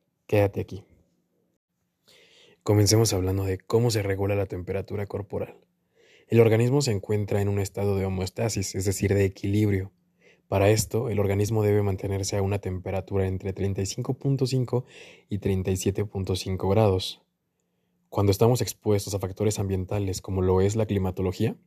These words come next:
nuestras medidas de regulación de la temperatura se activan. Un ejemplo de ello, si hace calor, la sudoración es quien nos va a ayudar a mantener la temperatura corporal. O en el caso del frío,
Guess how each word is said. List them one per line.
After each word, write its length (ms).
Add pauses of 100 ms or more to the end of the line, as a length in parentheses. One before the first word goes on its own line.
(680)
nuestras 400
medidas 380
de 100
regulación 520
de 80
la 100
temperatura 600
se 100
activan. 480 (540)
Un 100
ejemplo 320
de 120
ello, 220 (380)
si 220
hace 160
calor, 420 (400)
la 140
sudoración 480
es 100
quien 300
nos 200
va 60
a 40
ayudar 260
a 40
mantener 380
la 120
temperatura 580
corporal. 560 (540)
O 180
en 80
el 100
caso 260
del 160
frío, 460